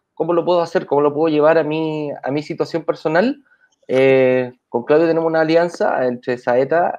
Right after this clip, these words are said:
eh, que es su, su, él se dedica a crear esta estrategia.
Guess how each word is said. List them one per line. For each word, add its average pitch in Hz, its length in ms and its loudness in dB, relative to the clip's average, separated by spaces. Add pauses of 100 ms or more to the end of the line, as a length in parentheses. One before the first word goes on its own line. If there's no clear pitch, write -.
eh, 101 240 -10
que 110 100 -14
es 117 100 -16
su, 123 400 -10
su, 110 360 -14 (280)
él 120 120 -10
se 127 120 -2
dedica 143 680 0
a 131 160 2
crear 131 340 4
esta 175 260 0
estrategia. 196 600 0